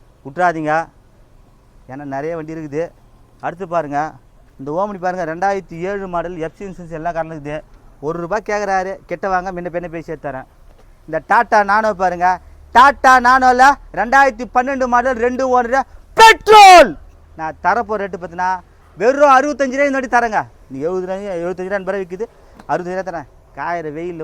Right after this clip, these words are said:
முடியுது, சரியான வெயில் சார். இருந்தாலும் வீடியோ போட ரெண்டு நாள் ஆச்சு வீடியோ போட்டு, அதனால போடுறேன். அடுத்து பாருங்க, ரெண்டாயிரத்தி ஆறு மாடல், ரெண்டாயிரத்தி இருபத்தொம்பது ரூபாய் பேப்பர் கரண்ட்டு,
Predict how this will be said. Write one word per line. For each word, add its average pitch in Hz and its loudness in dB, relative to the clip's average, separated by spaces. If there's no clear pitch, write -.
முடியுது, 170 -14
சரியான 175 -6
வெயில் 175 -12
சார். 143 -10
இருந்தாலும் 165 -8
வீடியோ 190 -6
போட 156 -10
ரெண்டு 175 -10
நாள் 185 -2
ஆச்சு 160 -10
வீடியோ 180 -6
போட்டு, 160 -4
அதனால 147 -10
போடுறேன். 135 -8
அடுத்து 151 -8
பாருங்க, 156 -4
ரெண்டாயிரத்தி 190 -4
ஆறு 214 2
மாடல், 190 -2
ரெண்டாயிரத்தி 196 -4
இருபத்தொம்பது 180 -6
ரூபாய் 185 -8
பேப்பர் 165 -2
கரண்ட்டு, 143 -8